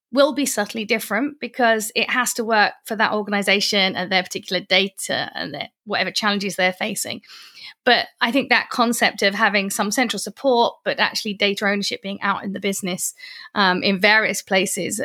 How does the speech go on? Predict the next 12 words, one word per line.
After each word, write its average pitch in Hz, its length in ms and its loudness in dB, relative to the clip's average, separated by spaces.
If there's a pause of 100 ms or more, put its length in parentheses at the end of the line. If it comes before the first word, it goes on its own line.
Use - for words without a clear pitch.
wherever 190 400 2
it's - 140 -2
appropriate, - 600 -4 (380)
is, 226 160 4
is 208 220 4
the 202 80 2
one 190 180 4
thing 185 180 -2
that 143 160 0
remains 190 340 0
the 190 80 -6
same. 190 360 -2